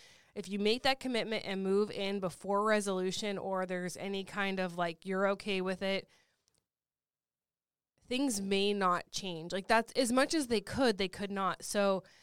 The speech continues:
it's unfair to all the kids, including him, to get married just to break up again. And so I would really not walk down the aisle until you either feel good about, like,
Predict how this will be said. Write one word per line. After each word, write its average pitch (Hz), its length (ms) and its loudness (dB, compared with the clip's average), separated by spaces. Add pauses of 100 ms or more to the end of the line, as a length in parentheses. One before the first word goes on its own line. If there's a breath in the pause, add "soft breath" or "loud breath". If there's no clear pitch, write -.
(240 soft breath)
it's 214 240 0
unfair 220 720 2
to 196 640 -2 (100)
all 302 320 10
the 214 160 2
kids, 180 380 -4
including 185 480 -4
him, 214 420 -2
to 214 220 -4
get 185 240 -2
married 196 600 -2
just 185 340 -2
to 202 140 -4
break 175 300 -4
up 185 240 -4
again. 151 400 -12 (640)
And 208 260 0
so 196 600 2 (760)
I 202 160 2
would 208 240 4 (140)
really 226 400 2
not 196 500 4
walk 196 240 6
down 180 240 -2
the 175 160 -4
aisle 180 340 2
until 185 440 -4
you 208 320 0
either 240 260 4
feel 208 240 2
good 196 300 4
about, 180 420 4
like, 175 300 -2